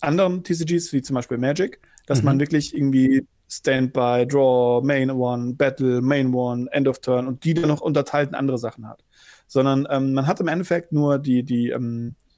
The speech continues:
Speaker 1: erste Phase, die fällt mir jetzt gar nicht ein, wie sie die heißt. Das ist, im Endeffekt ist es eine Versorgungsphase,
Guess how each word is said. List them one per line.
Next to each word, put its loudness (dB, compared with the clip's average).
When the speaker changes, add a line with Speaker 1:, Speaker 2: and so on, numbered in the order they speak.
Speaker 1:
erste -2
Phase, -2
die -4
fällt -2
mir -4
jetzt -8
gar -2
nicht -4
ein, -4
wie 2
sie -2
die 0
heißt. -2
Das -6
ist, -12
im -2
Endeffekt -2
ist -4
es -6
eine -4
Versorgungsphase, -2